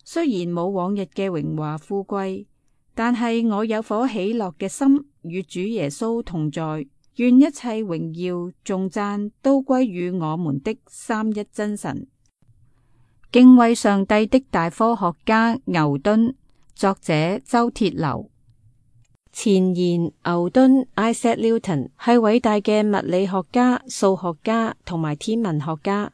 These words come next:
佢發現咗萬有引力定律同埋三大運動定律，為力學同埋天文學奠定咗基礎，亦都推動咗科學革命。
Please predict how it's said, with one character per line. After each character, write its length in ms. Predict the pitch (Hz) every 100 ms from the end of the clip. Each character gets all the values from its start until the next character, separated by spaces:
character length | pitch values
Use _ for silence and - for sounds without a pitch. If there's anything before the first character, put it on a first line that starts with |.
| _ _ _
佢 160 | - 294
發 160 | 294
現 180 | 254 240
咗 300 | 220 202 285
萬 240 | 269 214
有 160 | 202 185
引 240 | 190 175
力 100 | 190 -
定 220 | 170 170
律 120 | 165 160 _ -
同 120 | 170
埋 140 | 151
三 320 | 147 269 269
大 200 | 262 185 170
運 240 | 170 170
動 240 | 165 165
定 240 | 165 165 165
律， 120 | 156 -
為 200 | - 240
力 100 | 240
學 360 | 247 - 233 220 -
同 140 | -
埋 140 | 180 156
天 260 | - 311
文 200 | 285 180
學 140 | 156 180 175
奠 180 | - 196
定 160 | 185 165
咗 160 | 160 170
基 220 | 226 233
礎， 360 | 190 143 156 - _
亦 100 | 240
都 220 | 240 302
推 220 | 302 311
動 180 | 269 196
咗 260 | 180 160 175
科 240 | - 262
學 200 | 240 180 -
革 220 | 185 -
命。 240 | 160 156